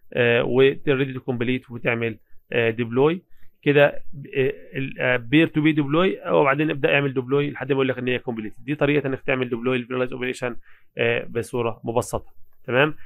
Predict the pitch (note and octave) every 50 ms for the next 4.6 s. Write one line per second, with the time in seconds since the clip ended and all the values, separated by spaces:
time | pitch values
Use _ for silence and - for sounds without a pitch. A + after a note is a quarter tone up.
0 | - _ - C3+ C3 C3+ C3+ D3+ C#3+ - - E3 D#3 C#3 - D3+ D3+ C3+ D3+ C#3
1 | B2 C#3 D3 D3 - - D3 D3 - D#3 D#3 D3 C3 C#3 D3+ D3 C#3+ C3+ C3+ D3
2 | C#3 C3+ C#3 C#3+ C3+ B2 C3+ C3+ C3+ C#3 C#3 C3+ B2+ B2 A#2+ B2 B2+ B2+ A#2+ C3
3 | B2 C3+ C3+ - D3 C#3 C3 C3 C3 C#3 C#3 C3+ B2+ - D3 D3 - - C#3+ C#3
4 | C#3 C3+ C3 C3+ B2+ A#2+ B2+ D3 D#3 D#3+ -